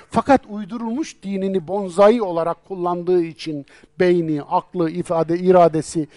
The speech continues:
iflas edip bir zombiye dönüşmüş olan dinci. Sana da selam. Ey günde beş vakit namaz, on vakit iftira, Allah rızası için elli vakit yalan söyleyen,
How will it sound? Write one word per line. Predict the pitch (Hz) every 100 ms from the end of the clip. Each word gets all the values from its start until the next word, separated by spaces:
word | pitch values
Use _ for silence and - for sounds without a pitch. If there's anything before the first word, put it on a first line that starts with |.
| _
iflas | 208 190 - 262 226 190
edip | 147 151 _ _ -
bir | 220 240
zombiye | 165 202 220 196 240 220
dönüşmüş | 165 165 - 185 -
olan | 127 127 131 110
dinci. | 127 123 101 107 _ _ _ _ _
Sana | - - 123 123
da | 95
selam. | 87 - _ _ _ _ _ _ _ _ - - -
Ey | 208 226 214
günde | 190 196 196 185
beş | 202 -
vakit | 151 - 156 _ -
namaz, | 147 143 143 117 104 _ _
on | 240 233 190
vakit | 156 - 170 -
iftira, | 147 - - 151 143 185 220 _ _ -
Allah | 190 208 240
rızası | 214 190 196 175 190
için | - 208 202
elli | 208 233 294
vakit | 180 - 196 165
yalan | 170 175
söyleyen, | 156 - 123 113 113 113